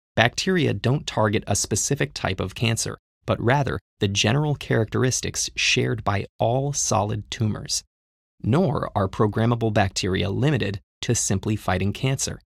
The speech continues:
Instead, they can serve as sophisticated sensors that monitor sites of future disease. Safe probiotic bacteria could perhaps lie dormant within our guts, where they detect, prevent, and treat disorders before they have the chance to cause symptoms.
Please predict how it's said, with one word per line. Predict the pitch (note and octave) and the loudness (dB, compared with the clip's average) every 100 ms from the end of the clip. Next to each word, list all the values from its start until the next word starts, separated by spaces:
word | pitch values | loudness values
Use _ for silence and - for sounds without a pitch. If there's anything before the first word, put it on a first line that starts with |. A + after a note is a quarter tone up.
| _ _ - | _ _ 0
Instead, | G#2+ - E3 B2+ | 0 2 0 0
they | G2+ | 0
can | G#2 A#2 | 0 2
serve | G2 C3 C3 - | 2 2 0 2
as | G#2+ - | 0 2
sophisticated | - - E3 - - D3+ A#2 | -2 -2 -4 -4 -6 -4 -4
sensors | - - B2+ B2+ - - - _ - | -2 -2 0 -2 -4 -6 -8 _ 0
that | F#2+ | 0
monitor | G2+ G2 B2 B2 A2 | 2 2 2 2 0
sites | - - C3+ A2+ - | 0 0 0 -2 -2
of | G#2+ | -2
future | - - G#2 - A2 | -4 -4 -2 0 0
disease. | G#2 G#2 A#2 G#2 - - _ _ _ _ - | 0 0 -2 -4 -6 -8 _ _ _ _ -8
Safe | - B2+ B2 - | 2 4 4 0
probiotic | B2 A2 F2+ G2+ C#3 A2+ | 2 4 4 2 0 -2
bacteria | - - - - F2 - - - | -6 -4 -4 -4 -4 -8 -10 -4
could | G#2+ | -4
perhaps | - G#2 C3 D3+ - | -2 -2 -2 -2 -2
lie | G2+ G2+ G2 - | 0 0 -2 -2
dormant | B2 C3+ G2+ - | 0 0 -2 -4
within | A2+ A2+ G#2+ | 0 0 2
our | G#2+ | 0
guts, | G#2 A#2 C3 - - - _ - | 0 0 0 -2 -6 -6 _ 2
where | B2 | 4
they | G2 | 4
detect, | F#2 F#2 - - C#3 - - - | 2 -2 -8 -2 -2 -4 -14 -4
prevent, | G2 G2 A2 B2+ - | -2 0 -2 -2 -2
and | G2+ F#2 | 0 0
treat | - D#3 D#3 | 0 -2 -2
disorders | G#2 - C#3+ C3 G2 - - _ | -2 0 0 0 -2 -4 -6 _
before | - - - C3 | -4 -2 2 2
they | C#3 | 4
have | A#2 A2 | 2 0
the | A2 | -2
chance | - - - | 0 -2 -2
to | - | -4
cause | - G#2 G#2 | -2 0 0
symptoms. | - B2 - C#3+ - | 0 -2 -4 -8 -10